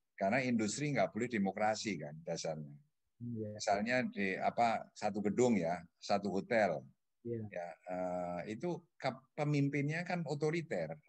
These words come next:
Speaker 1: presiden direktur kan otoriter,
Speaker 2: Iya.
Speaker 1: ya kan?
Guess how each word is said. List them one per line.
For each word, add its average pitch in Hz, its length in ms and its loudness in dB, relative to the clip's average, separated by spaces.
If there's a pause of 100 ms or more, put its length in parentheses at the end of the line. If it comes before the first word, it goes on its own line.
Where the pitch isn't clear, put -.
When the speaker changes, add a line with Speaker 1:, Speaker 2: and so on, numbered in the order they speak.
Speaker 1:
presiden 120 400 2
direktur 120 480 0
kan 160 80 -4
otoriter, 147 640 -4 (320)
Speaker 2:
Iya. 95 240 0
Speaker 1:
ya - 80 -
kan? 92 120 -2